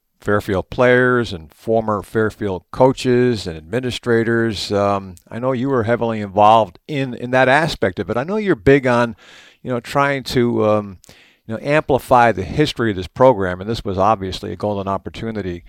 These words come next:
to do that. How much, how many connections were you able to make over the, uh, the course of, uh,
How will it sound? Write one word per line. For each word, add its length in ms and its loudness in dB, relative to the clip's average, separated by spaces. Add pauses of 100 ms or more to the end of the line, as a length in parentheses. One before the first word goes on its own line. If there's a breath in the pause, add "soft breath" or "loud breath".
(260 soft breath)
to 120 -10
do 180 0
that. 200 0
How 140 2
much, 340 2 (160)
how 140 -6
many 160 -8
connections 520 -4
were 100 -2
you 80 0
able 140 -2
to 80 -2
make 260 -4
over 180 -4
the, 360 -6
uh, 40 -8
the 120 -12
course 400 -4
of, 320 -6 (440 soft breath)
uh, 200 -14